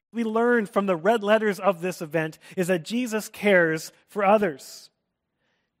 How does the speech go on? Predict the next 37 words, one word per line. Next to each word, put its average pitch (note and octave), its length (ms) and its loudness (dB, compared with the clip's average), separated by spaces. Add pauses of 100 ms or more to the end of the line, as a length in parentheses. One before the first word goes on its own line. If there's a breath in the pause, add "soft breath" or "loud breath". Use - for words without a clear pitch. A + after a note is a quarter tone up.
(320)
He E3+ 120 -14
cared B3+ 320 4
for A#3+ 100 -6
his G3+ 180 -6
followers. C#3 560 -2 (140)
The A3 100 2
disciples B3 540 0
were A3 100 2
put G3+ 240 -2
under B3 280 2
his F#3 180 -4
care, D3+ 400 0 (140 loud breath)
and F#3+ 100 -4
it G3 60 2
was G3 120 -2
a G#3 60 -4
task B3 460 2
that A3 140 -4
he G#3+ 100 -8
took G#3+ 180 -6
seriously A#3 760 -2 (200 loud breath)
all A#3 320 6
the A#3 100 0
way G#3 220 4
until D#3+ 220 -6
the F3 140 -8
end D#3 320 0 (220 soft breath)
of D3+ 140 -2
his C#3+ 180 -8
life. C#3+ 460 -4 (1600)
Facing G#3+ 540 0
down F3+ 400 6
unfair G3+ 400 0
trial, F3 400 2
torture, F3+ 340 -6
and D3+ 180 -6
death, C3 380 -6